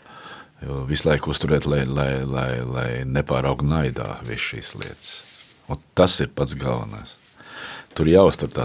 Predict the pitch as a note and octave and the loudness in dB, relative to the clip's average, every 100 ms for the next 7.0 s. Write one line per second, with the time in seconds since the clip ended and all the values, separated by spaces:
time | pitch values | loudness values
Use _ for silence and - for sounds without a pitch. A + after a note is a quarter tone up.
0 | - D2 D2+ - B1+ A1+ B1+ B1+ - C2+ | 0 0 0 -4 -6 -6 -6 -10 -6 -2
1 | D2+ C#2 B1+ - D2 D2+ - C#2 B1 B1 | 0 -2 -4 -2 -2 -2 -4 -8 -6 -6
2 | C2 C#2 - D2+ - E2 - F2+ G2+ A#2+ | -4 -4 -4 -4 -2 -4 2 8 10 12
3 | G2+ - G2 F2 D2 A2 A2 E2 D2 - | 10 6 8 8 8 10 10 10 8 4
4 | C#2 - D#2 D2+ D2 - - - - - | -2 0 0 0 -4 -12 -20 -20 -20 -20
5 | - D2+ C#2+ G2+ E2+ E2+ E2+ D2+ D2+ - | -2 0 4 4 6 4 2 2 2 2
6 | C#2 - B1+ A#1+ A#1+ B1+ - G1+ G2+ - | -2 -2 -4 -2 -4 -4 -6 -8 -10 -14